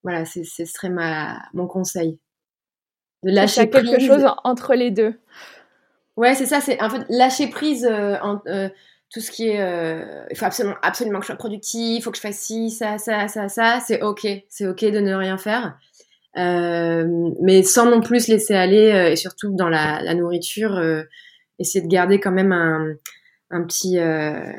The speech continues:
Speaker 1: un petit, une petite hygiène de vie.
Speaker 2: Je crois que c'est un bon conseil qu'on pourra aussi
Speaker 1: <laughs>
Speaker 2: appliquer de manière générale à la sortie du confinement.
Speaker 1: Oui.
Speaker 2: Parce qu'on est beaucoup à être trop à la course, sûrement à, à la perfection.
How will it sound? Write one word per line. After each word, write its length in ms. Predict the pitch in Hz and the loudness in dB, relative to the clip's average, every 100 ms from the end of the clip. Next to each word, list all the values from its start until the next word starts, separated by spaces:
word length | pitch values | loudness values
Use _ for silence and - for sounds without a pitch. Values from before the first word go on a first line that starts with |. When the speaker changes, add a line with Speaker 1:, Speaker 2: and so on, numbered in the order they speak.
| - - - | -16 -16 -8
Speaker 1:
un 140 | 170 | -6
petit, 140 | 170 - | -6 0
une 80 | 214 | 2
petite 180 | 214 214 | 2 4
hygiène 300 | 214 233 233 | 4 4 2
de 80 | 220 | 0
vie. 320 | 170 139 - _ _ _ _ _ _ _ _ _ _ _ _ | -2 -10 -18 _ _ _ _ _ _ _ _ _ _ _ _
Speaker 2:
Je 560 | 208 190 _ - 339 277 | -14 -14 _ -14 -12 -2
crois 140 | - | 0
que 60 | 240 | 0
c'est 160 | 247 214 | 0 -2
un 100 | 208 | -2
bon 200 | 220 254 | -2 -2
conseil 400 | 233 233 220 240 | -6 -4 -4 -2
qu'on 160 | 220 | -6
pourra 220 | 202 190 190 | -4 0 0
aussi 180 | 180 196 | -2 -6
Speaker 1:
<laughs> 0 | |
Speaker 2:
appliquer 320 | 190 196 214 | -6 -6 -6
de 60 | |
manière 300 | 208 202 202 | -4 -2 -4
générale 440 | 208 214 202 208 214 | -4 -4 -2 -2 0
à 60 | |
la 140 | 175 175 | -2 -4
sortie 340 | - 180 - | -6 -10 -10
du 320 | 185 196 190 185 _ | -8 -6 -6 -8 _
confinement. 640 | - 196 - 175 165 190 _ _ _ - | -10 -10 -12 -12 -10 -12 _ _ _ -8
Speaker 1:
Oui. 240 | 208 190 _ | -6 -6 _
Speaker 2:
Parce 140 | 180 | -10
qu'on 160 | - 202 | -4 -2
est 100 | 202 | 0
beaucoup 280 | 185 202 220 | -2 0 2
à 60 | |
être 100 | 202 | 2
trop 200 | - - | 0 0
à 80 | 214 | 2
la 120 | 185 | 2
course, 480 | 185 - 208 - - | 2 -2 -2 -6 -14
sûrement 400 | 190 202 196 190 | -12 -10 -6 -4
à, 500 | 185 180 87 - - 196 _ _ _ _ - | -2 -2 -2 -4 -6 -12 _ _ _ _ -4
à 40 | |
la 100 | 196 | 0
perfection. 760 | 226 - 262 - - 247 247 | 0 0 -2 -4 0 0 0